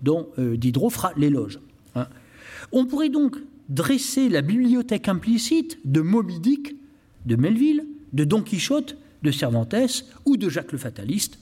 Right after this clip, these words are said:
de Diderot. Ces grands livres, qui sont pour moi, euh, parmi les très grands livres de la littérature mondiale,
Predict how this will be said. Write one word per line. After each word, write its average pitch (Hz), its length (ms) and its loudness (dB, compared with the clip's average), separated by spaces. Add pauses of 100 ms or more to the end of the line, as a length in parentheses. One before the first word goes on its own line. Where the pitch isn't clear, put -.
(140)
de 339 60 4
Diderot. 196 380 0 (480)
Ces - 180 0
grands 143 340 2
livres, 175 480 2
qui 131 100 -10
sont 131 140 -2
pour 120 140 -4
moi, 120 200 0
euh, 113 140 -6 (300)
parmi 127 220 -4
les 226 100 2
très - 220 -4
grands 175 160 0
livres 185 180 0
de 147 60 4
la 139 80 4
littérature 135 480 0
mondiale, 240 400 0